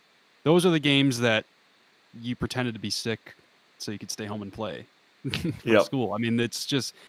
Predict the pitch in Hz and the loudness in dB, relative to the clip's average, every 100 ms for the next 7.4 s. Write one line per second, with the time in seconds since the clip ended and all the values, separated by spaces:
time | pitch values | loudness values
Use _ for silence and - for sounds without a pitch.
0 | _ _ _ 143 143 143 143 131 - - | _ _ _ 2 4 6 6 4 -2 -6
1 | 147 151 - 143 - 170 170 160 135 127 | -2 -2 -2 -2 4 4 6 4 4 4
2 | 127 127 120 110 117 120 127 120 107 104 | 2 -2 -2 -2 0 0 -2 -6 -8 -4
3 | 113 104 104 120 123 127 123 113 110 107 | -2 -2 0 0 2 2 2 0 -2 -2
4 | 120 120 - 113 113 120 117 123 117 113 | -4 -4 -4 -4 -2 -4 -2 -4 -4 -6
5 | 107 110 101 107 107 104 98 _ 117 104 | -6 -8 -8 -8 -10 -10 -12 _ -10 -6
6 | 110 110 - 107 95 107 107 98 _ _ | -4 -4 -4 -6 -2 -2 -2 -6 _ _
7 | _ 143 139 | _ -4 -2